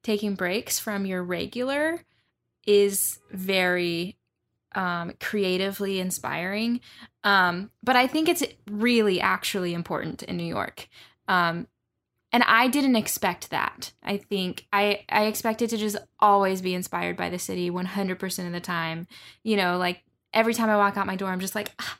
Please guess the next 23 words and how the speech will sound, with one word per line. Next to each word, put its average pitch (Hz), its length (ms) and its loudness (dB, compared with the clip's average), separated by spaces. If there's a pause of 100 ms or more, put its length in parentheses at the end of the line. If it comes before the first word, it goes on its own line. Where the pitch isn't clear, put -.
(120)
this 415 180 2
is 403 100 0
so 392 180 4
cool," 381 380 4
you 226 80 2
know, 208 180 2
and 226 120 4
I 226 100 6
don't 240 180 4
feel 196 260 0
that - 300 0
right - 220 0
now. 165 240 2
I've 190 220 0
been 180 220 0
in, 180 320 -2 (280)
I 220 120 2
have 233 140 4
not 202 280 4
left 180 340 2
New 196 160 0
York 185 240 -2
City 170 520 -4